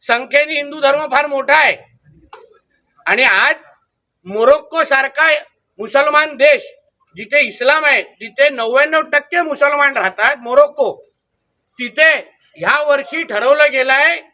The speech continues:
की आम्ही बकरी ईदच्या वेळी बकरी कापणार नाही. हे एका इस्लाम राष्ट्राने ठरवलेलं आहे. जिथे ते नव्याण्णव टक्के आहेत, इथे तर मोजून दहा बारा टक्के आहेत. मग इथे मोरोक्को सारखी भूमिका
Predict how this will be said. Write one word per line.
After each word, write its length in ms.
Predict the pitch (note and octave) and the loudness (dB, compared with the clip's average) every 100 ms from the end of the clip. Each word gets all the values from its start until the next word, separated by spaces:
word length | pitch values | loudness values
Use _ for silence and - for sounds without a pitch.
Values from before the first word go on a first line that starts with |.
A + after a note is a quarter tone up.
| _ _ | _ _
की 60 | C4 | -2
आम्ही 640 | A#3 A3+ D#4 E4 D#4+ - _ _ _ F3 | -2 -4 -6 -6 -8 -14 _ _ _ -2
बकरी 340 | A#3 C#4 D4 | -2 0 -6
ईदच्या 340 | D4+ D4 C#4+ | -6 -2 0
वेळी 240 | C4+ C#4 D#4 | 0 -2 -4
बकरी 400 | A3+ A3+ C4 C#4+ | -6 -8 -6 -4
कापणार 540 | C4+ A#3+ - C4+ C#4+ | -2 -4 -2 -2 -2
नाही. 280 | C#4+ D4+ A#3+ - - - _ _ - _ _ _ _ | 0 -2 -2 -8 -18 -20 _ _ -20 _ _ _ _
हे 460 | G3+ D4 D#4+ - _ - | 0 0 0 -8 _ -8
एका 380 | A#3 B3 D#4+ D#4 | -6 -2 -2 -2
इस्लाम 460 | A3 - C#4 D#4 | -8 -4 -2 0
राष्ट्राने 500 | C#4 C4 - E4 F4 | 0 -2 -2 -4 -2
ठरवलेलं 460 | D4+ D#4 D4+ C#4+ C4 | -2 0 2 2 2
आहे. 140 | F3+ - _ _ _ _ _ _ - | -2 -8 _ _ _ _ _ _ -16
जिथे 240 | A#3 C#4 | -4 -2
ते 160 | D4 D#4+ | 0 -2
नव्याण्णव 460 | C#4+ C#4 D#4 E4 E4+ | 0 2 2 0 -2
टक्के 340 | E4 D#4+ D#4+ | -2 -4 0
आहेत, 200 | C#4 F3+ D#3 _ _ _ _ | 0 0 -8 _ _ _ _
इथे 260 | A#3 A#3 D#4 | -20 -2 0
तर 160 | D#4 D#4+ | 2 0
मोजून 340 | D4+ D4+ F4 | -2 -4 0
दहा 180 | D4 D#4 | 0 2
बारा 200 | D#4 D4+ | 2 2
टक्के 340 | D4+ C#4+ D4 | 0 -4 0
आहेत. 200 | C#4 C4+ - _ _ _ _ _ _ _ _ _ _ _ _ _ _ - | 0 0 -6 _ _ _ _ _ _ _ _ _ _ _ _ _ _ -6
मग 100 | B3+ | -6
इथे 460 | A3 F3+ D4+ D#4 C#4 - _ F#3+ | -6 0 2 2 -2 -14 _ -8
मोरोक्को 440 | G#3+ C4+ C#4 G3+ | 0 0 2 0
सारखी 340 | C4+ C#4 F#3+ G3 | 2 0 -2 -10
भूमिका 560 | A3 A#3+ D4 C4+ G#3 | -8 -6 -2 0 -2